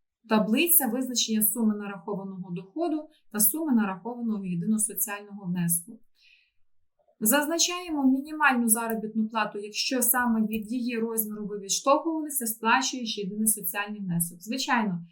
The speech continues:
якщо ви вирішили сплачувати з більшої суми, фіксуєте її сюди у цих рядках.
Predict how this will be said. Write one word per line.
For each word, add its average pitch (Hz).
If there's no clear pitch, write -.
якщо 233
ви 254
вирішили 220
сплачувати 220
з 214
більшої 330
суми, 330
фіксуєте 262
її 208
сюди 190
у -
цих -
рядках. 170